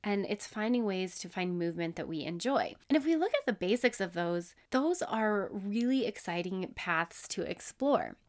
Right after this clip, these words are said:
I mean, let's take movement, for example. The sky's the limit there. I mean, you might be someone who likes to run, right? Going outside, going on trails, starting to find different paths to run on. You might be someone that likes to hike.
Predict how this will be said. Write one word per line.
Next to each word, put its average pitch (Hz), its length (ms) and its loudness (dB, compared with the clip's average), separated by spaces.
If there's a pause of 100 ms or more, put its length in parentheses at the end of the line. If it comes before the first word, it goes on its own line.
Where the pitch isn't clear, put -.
(100)
I 233 60 2
mean, 214 260 4 (120)
let's 226 140 -2
take 233 140 0
movement, 196 420 0
for 170 100 -4
example. - 600 -8 (460)
The 214 80 0
sky's 277 320 2
the 185 100 -2
limit 220 300 2
there. - 120 0
I - 60 -6
mean, 190 220 -4 (100)
you 202 140 -2
might 208 260 -2
be 214 480 0
someone 214 300 -2
who 220 100 0
likes 202 240 2
to 202 100 -2
run, 180 540 -2 (180)
right? 185 240 -2
Going 202 220 0
outside, 185 600 -2
going 185 220 -4
on 185 120 -4
trails, 185 680 -4 (280)
starting 196 300 -2
to 196 100 -6
find 196 280 -6
different 208 260 -6
paths 190 480 -4
to 196 120 -6
run 175 200 -2
on. 156 140 0
You 208 60 2
might 220 160 0
be 240 80 0
someone 214 320 0
that 202 100 -4
likes 190 300 -6
to 175 120 -6
hike. - 400 -6